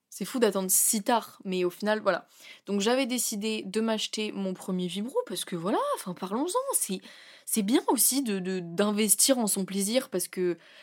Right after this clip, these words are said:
parce que, bah, ça t'apporte du bonheur, parce que faut, faut pas l'oublier aussi, l'orgasme, ça procure de la sérotonine, sérotonine qui est l'hormone du bonheur.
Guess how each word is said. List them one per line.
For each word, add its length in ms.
parce 240
que, 100
bah, 400
ça 200
t'apporte 320
du 100
bonheur, 560
parce 160
que 140
faut, 320
faut 120
pas 100
l'oublier 340
aussi, 240
l'orgasme, 560
ça 400
procure 500
de 80
la 100
sérotonine, 640
sérotonine 520
qui 140
est 60
l'hormone 400
du 140
bonheur. 600